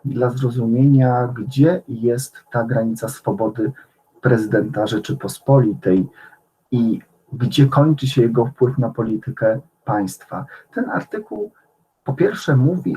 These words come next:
o instytucji kontrasygnaty. W re-, regulacjach Konstytucji z dziewięćdziesiątego siódmego roku kontrasygnata to jest, y, mm, współpodpis prezesa Rady Ministrów na akcie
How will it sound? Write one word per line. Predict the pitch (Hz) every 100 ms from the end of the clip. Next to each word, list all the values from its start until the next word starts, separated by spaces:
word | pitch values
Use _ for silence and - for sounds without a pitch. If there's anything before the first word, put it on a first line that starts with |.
| -
o | 131 -
instytucji | 151 135 135 147 - 135
kontrasygnaty. | - 143 135 131 - 120 110 92 - _ _ _ _ _ _ _
W | 123 117 117 117 -
re-, | - 104 -
regulacjach | 127 113 110 175 226 123 -
Konstytucji | 120 - - 185 190 113
z |
dziewięćdziesiątego | 120 113 110 117 160 175
siódmego | 147 120 110 110
roku | 175 - 131 - - - -
kontrasygnata | 143 135 131 131 123 131 190 190 135
to | 131
jest, | 127 131 - -
y, | 107 117 120 117 -
mm, | 120 113 117 117 113 - - - 104 131
współpodpis | - - 101 - 226 226 - 98 - - _ _ -
prezesa | 131 110 180 185 117
Rady | 117 123
Ministrów | 107 123 185 185 135 135
na | 123
akcie | 120 135 - 127